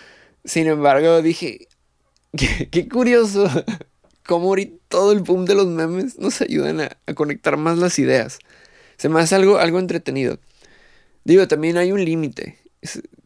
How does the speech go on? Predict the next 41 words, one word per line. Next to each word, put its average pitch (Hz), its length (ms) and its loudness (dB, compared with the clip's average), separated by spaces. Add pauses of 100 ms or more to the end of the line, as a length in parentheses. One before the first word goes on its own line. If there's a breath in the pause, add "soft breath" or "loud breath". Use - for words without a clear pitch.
(120)
pero, 123 600 0 (400)
eh, 156 60 0
ahorita 165 360 2
fuck - 320 -4
it, 139 140 -6
el 131 80 0
límite, 135 580 -6
y 147 140 0
vamos 143 340 0
a 120 40 0
hablar 147 400 0
de 147 120 2
memes. 131 680 -10 (160)
<laughs> - 640 -2 (680 loud breath)
No, 214 260 4
es, 262 120 2
esta, 247 260 0
esta 247 320 -2
última 240 260 -2
cita - 220 -6
que 196 100 -6
sí 175 120 -10
te, - 140 -10 (600 loud breath)
que 170 120 0
tuve, 160 840 2
bueno, 175 220 -2
fue 170 120 -2
hace 165 140 -6
tiempo. 196 400 -4 (840 soft breath)
Em, 147 320 -8
me 147 160 -6
acabo 143 300 -2
de 190 60 4
acordar, 156 280 -2
sí 170 100 -6
es 165 40 -6
cierto, 170 300 -4
me, 139 100 -2
hablamos 131 640 -2
de 160 100 2
memes 131 540 -2